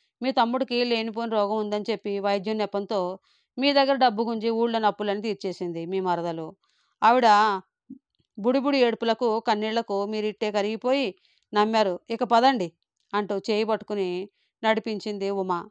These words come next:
లోకంలో బంధుత్వాన్ని అడ్డం పెట్టుకుని ఆపద వచ్చిందని అబద్ధమాడి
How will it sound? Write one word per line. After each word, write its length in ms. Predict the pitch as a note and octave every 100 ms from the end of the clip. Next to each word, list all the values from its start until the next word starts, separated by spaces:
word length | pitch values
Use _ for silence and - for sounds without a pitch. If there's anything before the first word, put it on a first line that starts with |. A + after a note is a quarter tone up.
| _ _ _ _ G#3
లోకంలో 540 | A3 B3 C#4 B3+ A#3
బంధుత్వాన్ని 680 | G3 G3+ G#3 A#3 A#3+ A#3 G#3
అడ్డం 240 | F3 G#3
పెట్టుకుని 640 | G#3 G3+ - G#3+ G3 F3+ G3 _ _ _
ఆపద 300 | G#3 A3+ C#4
వచ్చిందని 460 | C4+ C4 B3+ A#3+ G#3+
అబద్ధమాడి 880 | F#3+ G3+ A3+ A3 G#3+ G3+ F#3 G3